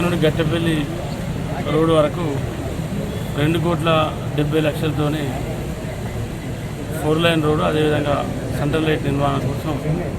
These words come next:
రెండు కోట్లు డిఎంఎఫ్టి నిధులు,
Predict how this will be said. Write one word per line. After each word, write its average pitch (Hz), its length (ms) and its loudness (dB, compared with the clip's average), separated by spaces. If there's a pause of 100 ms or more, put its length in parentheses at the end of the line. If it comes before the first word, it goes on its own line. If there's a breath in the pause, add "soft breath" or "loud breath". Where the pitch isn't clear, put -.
(540)
రెండు 151 240 2
కోట్లు 165 300 2 (360)
డిఎంఎఫ్టి 151 540 0
నిధులు, 143 240 0